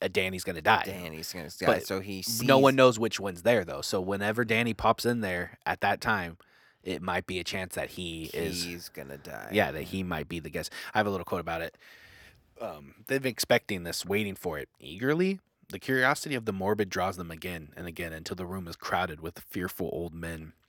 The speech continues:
Speaker 1: each praying that somehow this time it won't happen, and each terrified that it will. And perhaps perhaps each is most afraid that the next time he comes to this moment, he will not be the witness,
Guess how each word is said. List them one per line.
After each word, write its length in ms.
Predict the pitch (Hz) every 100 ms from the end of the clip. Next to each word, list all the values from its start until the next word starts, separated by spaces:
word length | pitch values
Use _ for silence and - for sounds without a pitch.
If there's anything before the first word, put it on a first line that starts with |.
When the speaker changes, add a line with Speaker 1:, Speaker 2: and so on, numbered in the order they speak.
| _ _ _ _ _ _ -
Speaker 1:
each 260 | 117 - -
praying 360 | - 98 98
that 180 | 90 80 _ _ -
somehow 580 | - - 101 90 82 - - _
this 140 | - -
time 240 | 190 175
it 100 | -
won't 220 | - 175 -
happen, 380 | 165 - 143 - - - -
and 100 | 104
each 240 | 104 -
terrified 460 | - 101 95 87 80
that 120 | 76
it 100 | 69
will. 320 | 82 85 73 _ _ _ _ _
And 120 | 107 104
perhaps 560 | 110 117 135 - - _ _ _ - - - -
perhaps 340 | 117 120 127
each 460 | 117 139 - - -
is 160 | 123 110
most 260 | 113 117
afraid 380 | - - 113 117
that 220 | 113 95
the 80 | -
next 260 | 107 110 -
time 300 | 120 117 120
he 140 | - 107
comes 400 | 117 107 - - - - -
to 100 | -
this 160 | 120 113
moment, 380 | 123 120 127 117
he 140 | -
will 120 | 107 101
not 240 | 101 98
be 180 | 104 98
the 120 | 92
witness, 440 | 95 104 95 -